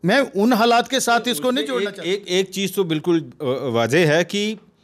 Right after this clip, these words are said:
Speaker 2: जान माल का नुकसान नहीं हुआ। जो पिछले, जो चलते रहे, जो एजिटेशंस, जो इस तरह के विरोध प्रदर्शन,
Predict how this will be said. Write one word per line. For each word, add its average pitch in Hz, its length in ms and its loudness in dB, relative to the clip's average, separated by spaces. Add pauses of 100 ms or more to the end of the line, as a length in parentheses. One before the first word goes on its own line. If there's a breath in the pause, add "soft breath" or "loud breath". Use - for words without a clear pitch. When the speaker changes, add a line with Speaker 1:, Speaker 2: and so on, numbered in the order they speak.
(340 soft breath)
Speaker 2:
जान 160 380 0
माल 202 220 2
का 190 160 -2
नुकसान 139 420 -6
नहीं 98 140 -12
हुआ। 82 180 -18 (120)
जो 123 120 -4
पिछले, 143 400 -4
जो 165 460 2 (220)
चलते 147 320 0
रहे, 147 220 2
जो 135 140 -2
एजिटेशंस, 131 640 -4
जो 131 420 0
इस 127 160 -6
तरह 127 200 0
के 123 160 -4
विरोध 127 380 2
प्रदर्शन, 120 640 -4